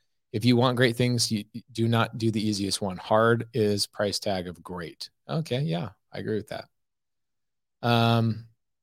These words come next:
okay. Haste, "How do you build and nurture relationships with your cash buyers list?" Um, this is an interesting thing. I'll teach a lot more about this in depth on each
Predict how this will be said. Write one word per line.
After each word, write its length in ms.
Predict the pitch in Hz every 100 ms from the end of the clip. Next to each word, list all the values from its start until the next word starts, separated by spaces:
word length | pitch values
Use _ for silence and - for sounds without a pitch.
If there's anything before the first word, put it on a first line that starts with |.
| _ _ _ - _ _ _ -
okay. 280 | 107 95 85 - _ _ _ _ _ _ _ _ _ _ _ _ _ _ _ _ _ _ _ _ _ _ _ _ _ _
Haste, 340 | 143 135 -
"How 260 | - 113 147
do 80 | 165
you 160 | 185
build 380 | 156 120 131 131
and 120 | 120
nurture 340 | 110 117 117 120
relationships 640 | 110 101 107 110 110 95
with 140 | 101
your 100 | 95
cash 280 | 98 104 95
buyers 360 | - 92 92 -
list?" 300 | - - - _ _ _ _ _ _ _
Um, 500 | 117 117 117 113 117 113
this 200 | 135 160
is 120 | 147
an 80 | 139
interesting 420 | 127 - - 120
thing. 220 | 117 123
I'll 100 | 117
teach 280 | 104 123 -
a 60 | -
lot 240 | 104 104
more 160 | 107 107
about 240 | 107 104
this 180 | - 107
in 120 | 101
depth 300 | 90 95 107
on 120 | 104 95
each 240 | 110 -